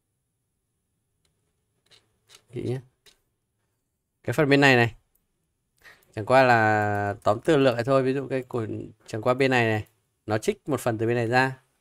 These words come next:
Nhưng chủ yếu là mình liên quan đến cái giá chốt lời các thứ mà. Một số một này. Đúng rồi, đấy. Đây là cổ phiếu cho điểm mua bùng nổ này.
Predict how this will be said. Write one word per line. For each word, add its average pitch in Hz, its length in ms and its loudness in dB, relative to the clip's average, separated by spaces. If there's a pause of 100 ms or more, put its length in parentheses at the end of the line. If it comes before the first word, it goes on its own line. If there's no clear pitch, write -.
(380)
Nhưng 135 100 -4
chủ 117 160 -4
yếu 101 200 -2
là 131 140 0
mình 113 260 -2
liên 120 140 -4
quan 123 180 0
đến 110 80 -2
cái 107 100 -6
giá 104 140 2
chốt 160 180 -4
lời 131 220 2
các 123 140 -4
thứ 120 200 -4
mà. 120 240 -6 (1300)
Một 110 140 -10
số 117 140 -10
một 123 200 -2
này. 104 120 -6 (600)
Đúng 117 80 -10
rồi, 113 80 -12
đấy. 104 220 -2 (380)
Đây 107 100 -8
là 107 120 -6
cổ 98 100 -12
phiếu 95 220 -8
cho 117 160 -6
điểm 107 180 -4 (920)
mua 120 120 -2
bùng 110 140 -2
nổ 92 160 -4
này. 95 200 -6